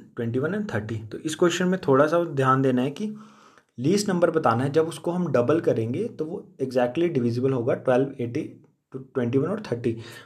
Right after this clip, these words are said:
मतलब इन नंबर्स में से कोई ऐसा नंबर होगा, जब इसको हम डबल करेंगे इन नंबर्स में,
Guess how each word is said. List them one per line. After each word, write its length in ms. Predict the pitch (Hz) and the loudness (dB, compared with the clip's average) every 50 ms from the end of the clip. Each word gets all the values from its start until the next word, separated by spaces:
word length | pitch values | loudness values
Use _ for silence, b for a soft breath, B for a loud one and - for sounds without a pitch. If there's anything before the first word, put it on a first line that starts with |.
| B B - | B B -4
मतलब 420 | 127 - - 220 214 - - - - | -2 2 2 2 2 0 -4 -8 -4
इन 160 | 165 185 202 190 | -2 -2 0 0
नंबर्स 460 | 190 160 143 139 151 156 156 - - | 0 0 2 4 4 4 4 2 0
में 120 | 147 151 | -4 -4
से 180 | 147 - 190 214 214 214 - - - - | -2 -2 -2 -2 -4 -4 -10 -16 -12 -4
कोई 180 | - 156 170 165 | 0 2 4 6
ऐसा 260 | 143 123 - - 156 | 6 6 4 2 0
नंबर 280 | 151 147 139 135 143 143 | 0 0 0 0 0 0
होगा, 220 | 135 123 123 139 | 0 0 0 0
जब 260 | 143 143 147 151 151 | 0 2 2 2 2
इसको 240 | 156 156 - - 160 | 0 -4 -4 -4 -4
हम 160 | 170 170 160 139 | -4 -4 -2 0
डबल 260 | 120 117 117 135 143 | 2 2 4 2 2
करेंगे 560 | 143 143 120 117 113 113 113 135 190 226 - - - - _ - | 4 2 2 2 2 0 0 0 -2 -2 -4 -8 -16 -16 _ -2
इन 80 | 131 | 0
नंबर्स 360 | 135 131 120 113 117 117 117 123 | 2 2 4 4 4 4 4 2
में, 180 | 110 104 104 | -6 -8 -10